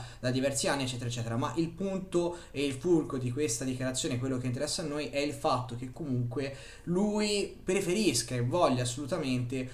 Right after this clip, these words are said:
rimanere a Carpi anche il prossimo anno. Allora, la mia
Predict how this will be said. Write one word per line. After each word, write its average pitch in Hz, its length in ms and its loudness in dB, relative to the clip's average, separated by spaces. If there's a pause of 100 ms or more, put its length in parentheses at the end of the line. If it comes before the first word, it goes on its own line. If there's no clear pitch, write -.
(140)
rimanere 175 340 4
a 117 80 0
Carpi 120 640 2
anche 160 400 0
il 139 220 0
prossimo 120 460 0
anno. 101 360 -8 (380)
Allora, 127 520 4 (440)
la 110 140 -4
mia 139 680 0